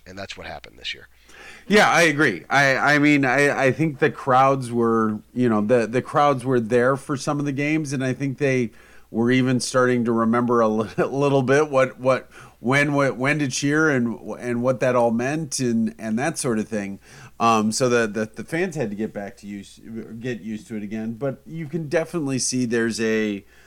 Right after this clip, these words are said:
Speaker 2: an opportunity in place to really grow this program back. Now, I, I think, I think there's gonna have to be, um, some effort on Marquette's side, on all, all sides, right? I mean, w-, you know, we haven't talked about, uh, the roster turnover this,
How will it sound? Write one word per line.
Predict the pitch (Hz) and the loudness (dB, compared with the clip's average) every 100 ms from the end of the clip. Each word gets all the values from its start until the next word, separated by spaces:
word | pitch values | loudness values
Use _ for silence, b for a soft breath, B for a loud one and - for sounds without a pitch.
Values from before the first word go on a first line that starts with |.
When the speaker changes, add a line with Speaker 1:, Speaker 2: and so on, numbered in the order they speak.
| b b - | b b -4
Speaker 2:
an | 135 | 0
opportunity | 131 139 135 - 139 127 120 117 | 2 2 -2 -4 -2 -2 0 -2
in | 113 | -2
place | 107 - 110 107 | -4 -4 -4 -4
to | - | -8
really | 101 110 113 107 | -6 -4 -4 -4
grow | 104 107 | -4 -4
this | 104 101 | -4 -10
program | - 110 98 101 98 | -8 -8 -6 -6 -8
back. | 98 107 110 160 - - b b b | -8 -8 -8 -10 -12 -20 b b b
Now, | 151 160 131 | 0 2 2
I, | 123 98 123 | 0 -2 -4
I | 120 | -2
think, | 131 127 - - b b b b | -2 -4 -6 -18 b b b b
I | - | -4
think | 131 135 | -2 0
there's | 147 127 | 0 0
gonna | 127 123 | 0 0
have | 120 127 120 | 2 0 -2
to | 139 | -2
be, | 113 117 117 113 110 B B B B - | 0 2 4 2 0 B B B B -6
um, | 110 110 107 104 101 98 90 - | 0 2 2 0 -2 -4 -10 -10
some | - 147 | -2 0
effort | 139 135 147 120 | 2 2 0 0
on | 120 | 2
Marquette's | 117 117 - 123 110 | 0 -2 -2 -4 -2
side, | - 117 120 117 | -4 -2 0 0
on | 117 143 | 0 0
all, | 180 175 - | 0 -2 -8
all | - 175 | 0 0
sides, | - 101 85 85 | 2 0 -2 -2
right? | 110 127 127 | 0 0 -2
I | 82 | -6
mean, | 117 113 110 107 101 | -4 -2 -2 -4 -6
w-, | 80 95 - | -12 -16 -16
you | 95 - 110 | -18 -12 -8
know, | 107 | -6
we | 113 | -4
haven't | 131 131 117 | -2 -2 -2
talked | 113 117 113 | -4 -6 -6
about, | 113 113 107 - | -4 -4 -4 -4
uh, | 107 104 101 | -2 -2 -2
the | 92 104 | -4 -4
roster | 110 113 - 113 | -2 -2 -2 -6
turnover | 101 117 110 107 104 113 | -6 -6 -4 -4 -4 -4
this, | 107 104 - - | -4 -4 -4 -6